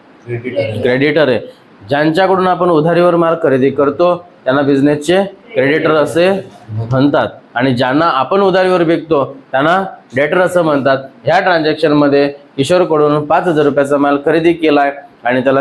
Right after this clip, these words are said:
Speaker 2: तीन हजार रुपये दिलेत, दोन हजार रुपयासाठी किशोर आपला क्रेडिटर आहे. जर तुमचं घेणाऱ्या देणाऱ्यामध्ये कन्फ्युजन होतंय तर तुम्ही डेटर क्रेडिटरचा नियम लावा. आपण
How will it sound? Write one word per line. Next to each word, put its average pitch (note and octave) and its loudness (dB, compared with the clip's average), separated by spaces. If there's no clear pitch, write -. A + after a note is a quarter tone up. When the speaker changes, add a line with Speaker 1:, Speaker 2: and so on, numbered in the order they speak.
Speaker 2:
तीन F3+ 2
हजार F3 2
रुपये D3 0
दिलेत, C#3 2
दोन F#3 0
हजार D3 0
रुपयासाठी C#3+ 0
किशोर C#3+ 0
आपला D3+ 0
क्रेडिटर B2+ -2
आहे. G2 -12
जर D#3+ 2
तुमचं F3+ 0
घेणाऱ्या D#3+ 0
देणाऱ्यामध्ये D#3+ 2
कन्फ्युजन C#3+ 0
होतंय C#3 2
तर D3 -4
तुम्ही D3 2
डेटर D#3+ 0
क्रेडिटरचा F#3+ 0
नियम F3+ 0
लावा. D#3 2
आपण D#3 0